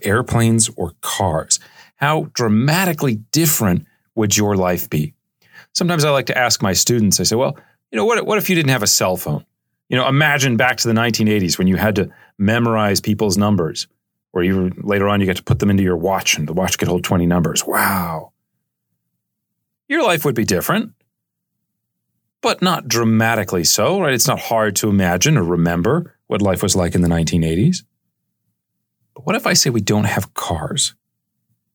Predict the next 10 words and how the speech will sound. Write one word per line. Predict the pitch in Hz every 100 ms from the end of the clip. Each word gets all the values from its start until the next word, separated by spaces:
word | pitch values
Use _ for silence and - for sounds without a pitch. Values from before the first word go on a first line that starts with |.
| _ _ _ _ _ -
That's | - 160
pretty | - 95 87
dramatic. | 78 73 73 - _ _ _ _ _ _ _ _ _ _ _
So | -
that's | 175 214
what | 185
we're | 156 127
gonna | 120
examine | 117 101 101 95 95
again | 87 90 85 98